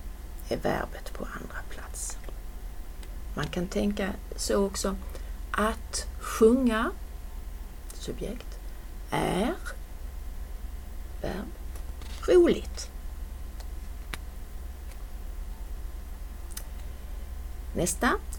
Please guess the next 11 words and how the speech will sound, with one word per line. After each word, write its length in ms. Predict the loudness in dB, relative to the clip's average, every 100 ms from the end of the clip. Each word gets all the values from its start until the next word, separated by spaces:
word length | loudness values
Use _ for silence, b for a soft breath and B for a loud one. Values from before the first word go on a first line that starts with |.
| -4 -4 4
När, 760 | 10 10 10 8 8 8 6 2 -4
här 140 | -4
har 200 | 0 2
vi 220 | 8 8 8
en 200 | 6 6
bisatsinledare. 1080 | 4 4 4 6 8 10 8 6 4 4 0 B B B B B B 0
När 680 | 6 8 10 10 8 6 4 2 6
man 240 | 8 8
ska 220 | 6 2
ta 280 | 2 2 2
körkort, 1080 | 2 4 4 2 0 -2 2 2 2 -4 -6